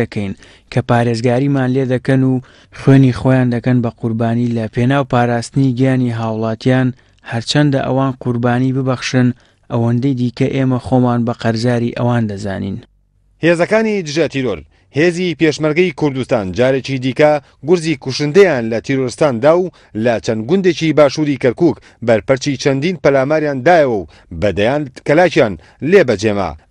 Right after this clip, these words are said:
Speaker 2: ئەمەش ئەوەندەی دیکە متمانەی بەخشیە خەڵکی شارەکە و ئەو هێزە قارەمانانە بە پشت و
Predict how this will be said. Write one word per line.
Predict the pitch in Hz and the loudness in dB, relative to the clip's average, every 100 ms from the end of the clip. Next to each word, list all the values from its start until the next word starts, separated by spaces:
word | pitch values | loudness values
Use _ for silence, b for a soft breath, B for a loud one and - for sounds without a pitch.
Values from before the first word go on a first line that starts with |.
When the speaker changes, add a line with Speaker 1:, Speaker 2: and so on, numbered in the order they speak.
| _ | _
Speaker 2:
ئەمەش | 135 165 143 | 0 0 0
ئەوەندەی | 160 165 151 170 165 | 0 2 2 0 0
دیکە | 143 131 156 156 | -4 0 2 2
متمانەی | 143 139 143 180 156 | -2 -2 0 0 -2
بەخشیە | 139 - 170 180 | -2 0 2 2
خەڵکی | 190 160 - | 0 -2 2
شارەکە | 139 120 123 101 | 2 2 -2 -4
و | b b b - | b b b -4
ئەو | 135 | -2
هێزە | 131 120 123 | -2 -2 0
قارەمانانە | 127 123 120 123 127 127 156 165 b b b 110 | 2 2 2 -2 -4 -2 -2 -4 b b b 0
بە | 117 107 | 2 2
پشت | - 160 | -4 -2
و | 170 | 0